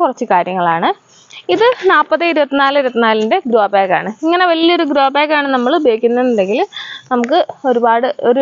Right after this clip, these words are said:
രണ്ട് വിളക്കെ ഒരു ഗ്രോ ബാഗിൽ ചെയ്ത് കൊടുക്കാൻ വേണ്ടിയിട്ട് പറ്റും. അത് മാത്രമല്ല, ആ, ഈ ഒരു ഗ്രോ ബാഗ് നല്ല ക്വാളിറ്റി ഉള്ള ഗ്രോ ബാഗ് ആണെന്നുണ്ടെങ്കിൽ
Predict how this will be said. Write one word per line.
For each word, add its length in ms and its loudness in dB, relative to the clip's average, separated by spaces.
രണ്ട് 280 0
വിളക്കെ 380 2
ഒരു 160 2
ഗ്രോ 240 2
ബാഗിൽ 200 -2
ചെയ്ത് 200 2
കൊടുക്കാൻ 320 -2
വേണ്ടിയിട്ട് 300 -8
പറ്റും. 240 -8
അത് 100 2
മാത്രമല്ല, 440 0
ആ, 40 4
ഈ 20 -2
ഒരു 120 0
ഗ്രോ 160 2
ബാഗ് 260 0
നല്ല 140 4
ക്വാളിറ്റി 460 0
ഉള്ള 200 2
ഗ്രോ 220 2
ബാഗ് 180 2
ആണെന്നുണ്ടെങ്കിൽ 580 -4